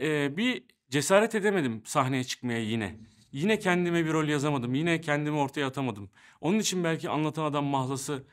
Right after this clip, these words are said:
benim aslında ikinci bir karakterim olarak ortaya attım. Yani o Anlatan Adam. Ben İbrahim Türker'im. Ben bu tarafta iş adamıyım. Bir yapım firması kurdum. Ee, çok çok anlattığım için, e, rakama, e,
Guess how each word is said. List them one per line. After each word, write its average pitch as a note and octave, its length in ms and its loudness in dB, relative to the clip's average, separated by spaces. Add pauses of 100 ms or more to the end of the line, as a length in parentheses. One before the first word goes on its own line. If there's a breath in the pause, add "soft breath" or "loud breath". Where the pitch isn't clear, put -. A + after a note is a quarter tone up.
(340 soft breath)
benim D3+ 240 0
aslında D3 260 -2
ikinci C#3 380 -4
bir - 260 -6 (320)
karakterim C#3+ 540 -2
olarak B2 320 -2
ortaya B2+ 320 -2
attım. A#2 280 -6
Yani A#2 160 -2
o C#3 120 -2
Anlatan D#3+ 400 0
Adam. G2+ 220 -4
Ben C3 160 -2 (100)
İbrahim C3 360 -2
Türker'im. B2+ 440 -8
Ben C3+ 180 -2
bu C3+ 40 -10
tarafta C#3 340 -6
iş B2+ 120 -6
adamıyım. G2 360 -6 (480 soft breath)
Bir C#3 60 -4
yapım E3 240 -2
firması E3+ 360 -4
kurdum. A2+ 380 -8 (600 soft breath)
Ee, A#2 720 -4 (400)
çok D#3+ 220 -6
çok D#3 140 -2
anlattığım D3+ 400 -2
için, B2+ 400 -6
e, D2 40 -16 (440)
rakama, C3+ 440 -4 (220)
e, A2+ 160 -6